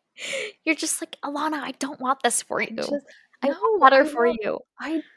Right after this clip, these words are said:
Speaker 2: do want better for her. And clearly
Speaker 1: Mm-hmm.
Speaker 2: she's very talented. Like, she can do a lot of different things,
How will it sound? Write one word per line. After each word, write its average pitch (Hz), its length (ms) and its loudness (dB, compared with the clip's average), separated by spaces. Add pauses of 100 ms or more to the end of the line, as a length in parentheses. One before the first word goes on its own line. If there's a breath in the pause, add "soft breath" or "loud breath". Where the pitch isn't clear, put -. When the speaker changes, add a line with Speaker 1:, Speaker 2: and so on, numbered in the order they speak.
(100)
Speaker 2:
do 370 260 2
want 359 320 -4
better 190 340 -2
for 170 160 -6
her. 165 240 -6
And 226 220 -4
clearly 330 460 -2
Speaker 1:
Mm-hmm. 277 60 -4
Speaker 2:
she's 247 280 -6 (100)
very 240 360 4
talented. 170 680 -6
Like, 180 160 -4
she - 160 -8
can 233 180 -2
do 247 180 2
a 240 40 2
lot 226 280 2
of 247 120 -2
different - 380 -8
things, 247 340 -6